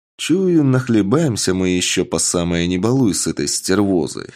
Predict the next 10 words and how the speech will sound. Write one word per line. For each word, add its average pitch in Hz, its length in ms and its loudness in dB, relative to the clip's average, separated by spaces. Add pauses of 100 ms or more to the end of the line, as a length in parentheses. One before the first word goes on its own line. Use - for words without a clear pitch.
Ещё - 360 -4
и 160 80 2
Ваня 123 340 2
со 90 120 -2
своими 90 360 0
шуточками 78 640 -2
не 90 120 -4
в 107 100 -8
тему 87 360 -2
влез. 76 540 -2